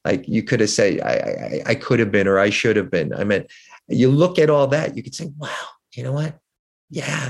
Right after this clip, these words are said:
there was a lot that was missed." But I know where my focus goes is that I have an amazing life,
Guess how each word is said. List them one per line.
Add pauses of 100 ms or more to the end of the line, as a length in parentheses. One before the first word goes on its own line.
(120)
there
was
a
lot
that
was
missed." (180)
But
I
know
where
my
focus
goes
is
that (320)
I
have
an
amazing
life,